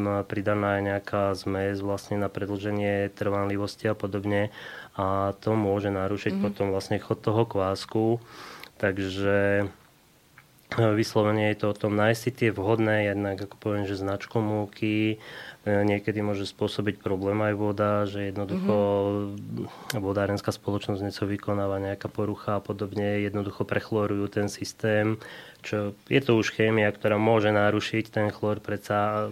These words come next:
Speaker 1: zabije tie prírodzené baktérie, ktoré sa tam nachádzajú, môže to ublížiť. Takže je to o tom, a hlavne to zakladanie, ako som spomínal, že tie prvé štyri dni v podstate ja s tým kváskom, e,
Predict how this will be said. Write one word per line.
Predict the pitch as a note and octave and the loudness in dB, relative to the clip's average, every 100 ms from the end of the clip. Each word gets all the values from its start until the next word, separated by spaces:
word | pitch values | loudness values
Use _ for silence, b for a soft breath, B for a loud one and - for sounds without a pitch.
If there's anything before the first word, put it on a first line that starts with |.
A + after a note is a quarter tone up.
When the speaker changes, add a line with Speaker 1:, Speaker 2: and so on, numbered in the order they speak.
| G#2+ G2+ | -6 -6
Speaker 1:
zabije | G#2+ G#2+ G#2 G#2 G2+ | 0 2 4 2 0
tie | G#2+ | -2
prírodzené | - G2+ G#2 G#2 G#2 | -2 0 0 2 0
baktérie, | G2+ G#2 - A2+ G#2+ G#2+ G#2 | 2 -2 0 2 2 2 0
ktoré | - G#2+ G2+ | 0 -2 -2
sa | G2+ | -4
tam | G#2 G#2+ | -2 0
nachádzajú, | G#2+ - G#2+ G#2+ G#2 | 0 -2 -4 -2 0
môže | G2+ G2+ | -2 -2
to | G#2 G#2+ | -4 -4
ublížiť. | G#2 G2+ G2+ G2+ G#2 - B B B B | -2 -2 -2 0 -2 -6 B B B B
Takže | G#2 G2+ | 2 4
je | G#2 A2 | 4 4
to | - G2+ | 4 4
o | |
tom, | G#2 - G2 G2 | 4 2 2 2
a | F#2+ F#2+ F#2+ F#2+ | 2 0 0 0
hlavne | F#2+ G2+ G#2 G#2 | 2 4 4 2
to | G#2 | 0
zakladanie, | F#2+ G2 A2+ G2+ G2+ G2 G2 | 0 0 2 4 4 2 0
ako | - G#2+ - - | -2 -6 -6 -6
som | A2 | -6
spomínal, | G2 - G2+ G#2 G2+ G2 G2+ | -6 -4 -2 0 2 2 2
že | F#2+ G2+ G2+ B B B B | 0 -2 -4 B B B B
tie | G#2 | -2
prvé | - G#2+ G#2+ F#2+ | 2 2 2 0
štyri | - A2 A2 | 0 0 2
dni | G#2 G2+ G2+ G#2 G2 | 2 2 2 0 -2
v | |
podstate | - G#2+ - G2+ | -6 -4 -4 -2
ja | G#2+ | -2
s | G2+ | -2
tým | - G#2+ | -2 -4
kváskom, | A2 G#2 G2+ - G#2 G2+ G2+ | 0 0 0 -2 0 2 2
e, | G2+ | 0